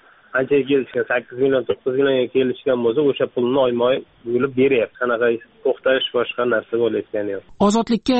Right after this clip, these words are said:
Speaker 2: gapirgan chinozlik tadbirkor Ahmadboyni holatidan so'ng hamma qo'rqib qolgani, To'xtasin, Bahodir, Jalollardan pullarni ko'pchilik qaytarib olishga kirishganini aytadi.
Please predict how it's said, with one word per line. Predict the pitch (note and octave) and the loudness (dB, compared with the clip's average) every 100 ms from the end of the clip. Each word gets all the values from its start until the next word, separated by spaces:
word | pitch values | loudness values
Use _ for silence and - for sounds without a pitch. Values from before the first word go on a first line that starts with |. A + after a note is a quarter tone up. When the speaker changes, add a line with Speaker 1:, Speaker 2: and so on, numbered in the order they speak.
| A#3 | 0
Speaker 2:
gapirgan | F#3 G3 F#3+ G3 G3+ | -2 0 0 0 0
chinozlik | - G3 F3+ F#3 F3 | 2 2 2 0 0
tadbirkor | F3 D#3+ F3+ - G#3+ - | 0 0 -2 0 -2 -2
Ahmadboyni | F3+ - F#3 E3+ - F3 F3 F3+ G3 D#3 - - | -4 0 0 0 0 0 2 2 2 -2 -8 -14
holatidan | - F3+ F3+ E3 E3+ F3+ | -2 0 0 0 0 0
so'ng | - F3 - | 0 0 0
hamma | G3 G#3 G3 F3+ | 2 4 2 0
qo'rqib | F#3 F3 - | 0 -2 -4
qolgani, | - E3 D3+ C#3+ C#3+ - - - | -2 0 2 2 0 -2 -12 -10
To'xtasin, | - - - E3 - D#3+ C#3+ | -4 -2 0 0 0 0 0
Bahodir, | D#3+ - D#3+ D#3 D3 | 0 2 0 2 0
Jalollardan | D3+ D#3+ D#3 D3+ D3+ D3 F#3+ A3 - - | 0 2 2 4 2 2 0 -2 -4 -10
pullarni | - F#3+ F3 E3 F3 | -2 2 2 2 0
ko'pchilik | - F#3+ - G3 - | 2 0 2 0 0
qaytarib | E3+ D#3+ E3+ F#3+ - | -2 0 2 0 0
olishga | F3 D#3 E3+ | 0 0 0
kirishganini | D#3 F3 - E3 D3+ | 0 0 2 2 2
aytadi. | D3 C#3 B2 | 2 0 -2